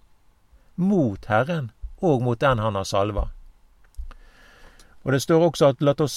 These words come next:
sprenge dere bann og kaste dere reip av oss.»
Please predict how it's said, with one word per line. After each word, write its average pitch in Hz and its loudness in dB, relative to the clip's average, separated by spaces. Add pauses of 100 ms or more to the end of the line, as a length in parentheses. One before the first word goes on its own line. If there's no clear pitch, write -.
sprenge 151 0
dere 143 0
bann 156 -2
og 117 -2
kaste - -4
dere 131 2
reip 151 -2 (100)
av 151 0
oss.» - -14